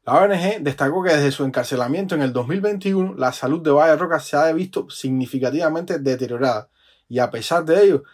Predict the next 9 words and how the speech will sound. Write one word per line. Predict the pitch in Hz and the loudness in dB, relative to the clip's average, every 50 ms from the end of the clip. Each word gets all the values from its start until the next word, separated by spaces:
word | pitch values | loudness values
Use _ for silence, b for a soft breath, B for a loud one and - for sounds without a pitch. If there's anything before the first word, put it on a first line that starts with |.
| b b | b b
se | b b - 120 123 | b b -6 -4 0
le | 135 147 | 2 2
han | 156 160 | 2 2
negado | 151 143 151 156 165 160 | 2 2 4 4 6 4
las | 151 135 123 117 | 4 2 0 -4
medidas | 113 120 120 139 156 165 147 131 - | -6 -4 -2 0 2 2 2 2 2
básicas | 151 160 160 - 160 143 143 123 127 | 0 0 0 0 -4 -4 -2 -2 -2
de | 123 120 | -2 -4
cuidado | 113 117 117 127 165 180 185 185 123 - | -4 -4 -2 0 0 2 0 0 -2 -4